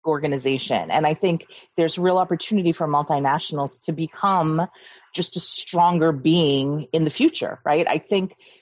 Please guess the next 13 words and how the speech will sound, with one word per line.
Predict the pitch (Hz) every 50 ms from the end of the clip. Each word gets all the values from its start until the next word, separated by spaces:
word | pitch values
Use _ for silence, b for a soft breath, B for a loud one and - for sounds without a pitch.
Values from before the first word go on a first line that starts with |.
| b b
covid | - 208 175 160 196 190
nineteen | 175 185 180 175 170 170 - - 170 160 160 160 160
disruptions | 147 165 165 - - 156 143 143 - 151 143 147 151 - _ _ _ _ -
and | 180 190 185 185 180
the | 185
tariffs | 185 - - 165 143 147 143 143 151 -
before | - - 175 - _ - 147 143 143
them | 139 143 139 139 143 143 139 139 135
and, | 135 135 -
you | 185 214
know, | 170 147
et | 147 147 -
cetera, | 240 214 196 170 160 165